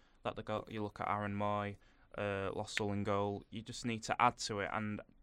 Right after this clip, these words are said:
I don't feel like they've done that this season. Last year, um, you could call it they had a lucky season, lucky break. But they've,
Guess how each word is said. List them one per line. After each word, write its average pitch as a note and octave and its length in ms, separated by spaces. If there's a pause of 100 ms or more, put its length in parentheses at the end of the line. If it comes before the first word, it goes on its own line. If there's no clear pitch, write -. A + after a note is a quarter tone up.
(240)
I A#2+ 60
don't A2+ 220
feel A2+ 200
like G#2+ 160
they've G#2 160
done A2+ 220
that G2+ 120
this G#2 140
season. G2+ 480
Last G#2 300
year, G#2 260 (480)
um, G#2 480
you - 80
could - 160
call G#2 300
it - 80
they G#2 80
had G2+ 120
a G#2+ 40
lucky G#2 300
season, G#2 600
lucky G#2 220
break. G#2+ 420 (460)
But A2 180 (380)
they've, A2 180